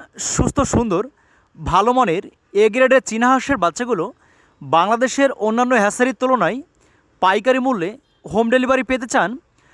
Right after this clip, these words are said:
আজই আমাদের স্ক্রিনে দেওয়া নাম্বারে যোগাযোগ করে বাংলাদেশের যে কোনো প্রান্তে বসে আপনাদের চাহিদা মতো দশ পিস, বিশ পিস, পঞ্চাশ পিস, একশো পিস বাচ্চা হোম ডেলিভারি নিতে পারেন। প্রিয় খামারি ভাই বোনেরা,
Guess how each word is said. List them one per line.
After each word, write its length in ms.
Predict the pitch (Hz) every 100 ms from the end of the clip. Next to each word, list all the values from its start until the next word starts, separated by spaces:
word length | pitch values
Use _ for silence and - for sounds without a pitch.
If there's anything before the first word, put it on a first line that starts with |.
| _ _ -
আজই 280 | 180 208 269
আমাদের 240 | 247 254 240
স্ক্রিনে 300 | - 247 247
দেওয়া 160 | 262 226
নাম্বারে 260 | 202 233 240
যোগাযোগ 380 | 185 208 220 -
করে 240 | 262 165 214 302 _ _ _ 143
বাংলাদেশের 600 | 151 196 233 254 - 247 - 156
যে 100 | 196
কোনো 180 | 226 262
প্রান্তে 320 | 214 254 233 247
বসে 320 | 254 - 196 302 _ _ _ _ _
আপনাদের 340 | 170 247 247 214
চাহিদা 320 | 220 208 233 254
মতো 280 | 262 - 202 277 _ _ _ _ 139
দশ 320 | 131 202 226 -
পিস, 220 | 262 233 - _ - 135
বিশ 180 | 165 254 -
পিস, 220 | 180 214 - _ _ _ _ _
পঞ্চাশ 340 | 202 233 262 254
পিস, 160 | 285 269 - 196 202
একশো 200 | - 269
পিস 160 | 269 220
বাচ্চা 280 | 240 - 185 262 _ -
হোম 180 | 180 254 233
ডেলিভারি 300 | 233 220 214
নিতে 160 | 196 190
পারেন। 200 | 156 120 104 _ _ _ _ _ _ _ _
প্রিয় 180 | 233 240 254 -
খামারি 360 | 190 214 262
ভাই 200 | 254 262
বোনেরা, 340 | 254 254 156